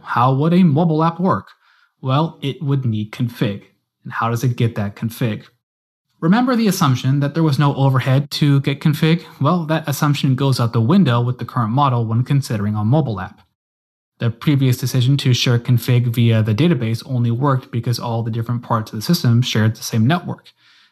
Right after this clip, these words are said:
In a sense, they were all co-located. It may be undesirable to make network calls for every little thing, but at least it worked. The mobile app turned that assumption on its head. The mobile app would be running outside the network.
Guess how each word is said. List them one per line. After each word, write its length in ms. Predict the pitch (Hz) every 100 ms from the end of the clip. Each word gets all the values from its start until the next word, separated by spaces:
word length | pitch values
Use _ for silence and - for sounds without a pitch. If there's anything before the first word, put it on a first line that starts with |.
| _ -
In 80 |
a 80 | 113
sense, 420 | 113 196 165 160
they 140 | - 120
were 200 | 120 120
all 280 | 120 107 107
co-located. 640 | - 156 117 - 92 - _ _ _ _ _ _ _ _ -
It 100 | 135
may 240 | 160 180
be 200 | 156 151
undesirable 680 | 139 135 123 151 151 123 131
to 120 | 127
make 220 | 120 110
network 340 | 143 135 127 139
calls 300 | 117 120 -
for 100 | -
every 100 | 120
little 180 | 127 110
thing, 320 | - 180 127
but 240 | 117 123 -
at 160 | 131
least 480 | 131 135 160 156 -
it 220 | 117 -
worked. 480 | 127 151 - - - _ _ _ _ _ _ _ _ _
The 100 | -
mobile 380 | 120 151 190 120
app 240 | 110 131 -
turned 280 | 139 143
that 160 | 123 123
assumption 540 | 127 - 185 180 113
on 160 | 110 110
its 140 | 104
head. 380 | - - 110 80 - _ _ _ _ _ _ _
The 120 | 117
mobile 400 | 113 120 208 139
app 300 | 107 113 131
would 100 | 143
be 80 | 131
running 320 | 120 120 117
outside 540 | 120 123 - 123 104 104
the 80 | 104
network. 540 | 151 - - -